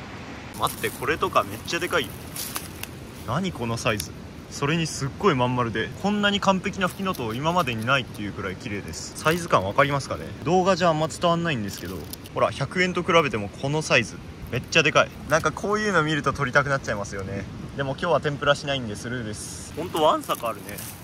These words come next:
これもめっちゃ綺麗だよ。ほら、このはちょっと開いてるけど、ほんといくらでも生えてます。来年はここで撮るのもありかもしれないです。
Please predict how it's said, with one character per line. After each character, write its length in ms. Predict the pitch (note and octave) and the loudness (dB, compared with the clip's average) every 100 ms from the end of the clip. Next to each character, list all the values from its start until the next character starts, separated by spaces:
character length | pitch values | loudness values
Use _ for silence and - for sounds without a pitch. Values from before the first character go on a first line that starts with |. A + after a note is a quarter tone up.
| - - - - - | -16 -16 -14 -12 -8
こ 60 | |
れ 60 | D#3 | -6
も 100 | E3 | -6
め 80 | D3+ | -8
っ 20 | |
ち 140 | B2+ D#3+ | -10 -10
ゃ 20 | |
綺 120 | D3+ | -10
麗 100 | A#2+ | -10
だ 120 | F2+ | -10
よ。 100 | F2 E2+ - - - - - - - - - - - - - - - - - - | -10 -10 -12 -10 -10 -10 -10 -6 -4 -4 -6 -6 -6 -8 -10 -8 -6 -6 -6 -4
ほ 60 | |
ら、 60 | - - - - - - | -4 -4 -8 -14 -12 -4
こ 80 | F3+ | 4
の 60 | |
は 100 | D3 | 4
ち 80 | A2+ | 2
ょ 40 | |
っ 20 | C3 | -4
と 80 | |
開 180 | - A#2 | -2 -2
い 20 | |
て 60 | G#2+ | 0
る 80 | - | -2
け 140 | - | -4
ど、 60 | - | -6
ほ 1080 | - - - - - - - - - - | -8 -10 -10 -10 -10 -12 -10 -10 -10 -10
ん 40 | - | -8
と 100 | B2 | -8
い 40 | |
く 100 | - C#3+ | -4 0
ら 80 | |
で 60 | C#3 | 0
も 80 | C3 | 0
生 100 | B2 | -2
え 40 | G#2 | -4
て 80 | |
ま 120 | - - | -4 -8
す。 360 | - - - - - - | -10 -10 -8 -8 0 6
来 160 | F3 | 8
年 160 | G3+ G3+ | 8 8
は 100 | F#3+ | 8
こ 120 | - | 6
こ 100 | F3 | 2
で 80 | F#3 | 4
撮 140 | F#3+ | 4
る 60 | D#3+ | 4
の 80 | A#2+ | 4
も 120 | A2+ | 4
あ 40 | |
り 80 | B2+ | 4
か 120 | A2 | 2
も 80 | G2+ | -2
し 100 | G#2+ | -2
れ 80 | G2+ | -2
な 100 | G2+ | 0
い 60 | |
で 140 | F2+ E2+ | -2 -6
す。 240 | - - | -10 -10